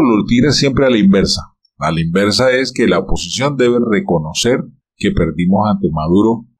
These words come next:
aunque no veamos la gente, así como pasó con el plebiscito, con el referendo este de, de,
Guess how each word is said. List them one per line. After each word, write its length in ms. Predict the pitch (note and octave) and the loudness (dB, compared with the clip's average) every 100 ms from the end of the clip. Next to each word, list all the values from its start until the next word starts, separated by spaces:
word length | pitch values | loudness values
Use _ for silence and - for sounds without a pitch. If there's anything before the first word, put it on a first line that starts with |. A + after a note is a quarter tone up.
| _ | _
aunque 340 | - A2 G2+ G2+ | -4 -2 0 2
no 160 | G2+ | 2
veamos 340 | A#2 C3 C3 B2 | 2 2 0 0
la 180 | G#2+ D#2+ | 0 2
gente, 300 | F#2+ F2+ D2 | 0 0 -2
así 180 | - G2 | -2 0
como 240 | A2+ G#2 | 0 0
pasó 300 | G2+ D#2+ F#2+ | 0 -2 -2
con 180 | F#2 G#2+ | 0 0
el 140 | G2 | 0
plebiscito, 720 | G2 D#2+ D2+ D2 - F#2 A#2 | 0 0 -2 -4 -2 0 0
con 160 | F#2+ D#2+ | -2 -2
el 120 | D#2 | -2
referendo 460 | E2+ E2+ D#2+ F2 F#2+ | -2 0 0 2 2
este 220 | F2+ G#2+ | 2 2
de, 320 | G2 D#2+ B1+ | 2 2 -2
de, 400 | C#2 D#2+ D2+ C2 | -8 -6 -6 -8